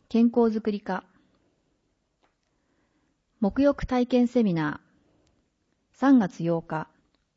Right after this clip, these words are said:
保健センター。申し込み、二月十四日から三月二日の間に電子申請。問い合わせ、健康づくり課。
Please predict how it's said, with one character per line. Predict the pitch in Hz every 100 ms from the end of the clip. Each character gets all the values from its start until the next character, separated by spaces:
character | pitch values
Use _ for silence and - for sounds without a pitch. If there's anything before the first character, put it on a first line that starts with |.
| _ _
保 | -
健 | 226 240
セ | 247 233
ン | 185
タ | - 151 - _ _ _ _ _ _ _ _ _ _ _ _ _
ー。 | 226 254
申 | -
し |
込 | - 240
み、 | 226 233 _ _ _ _ _ _ -
二 | 202
月 | 247 269
十 | 254 277
四 | 196 170
日 | - 180
か | 175
ら | 175 - - _ _ _ _ _
三 | - 262
月 | 208 -
二 | 190 185 -
日 | 214
の | 202 202 - _ _ _
間 | 208 190 185
に | 185 190 - _ _ _ _ _
電 | 208 240
子 | -
申 | - 220
請。 | - 165 - _ _ _ _ _ _ _ _ _ _ _ _
問 | 233 233
い |
合 | 233
わ | 226
せ、 | 208 202 196 _ _
健 | - 233
康 | 233 240 226
づ | 214
く | 214
り | 202
課。 | - 180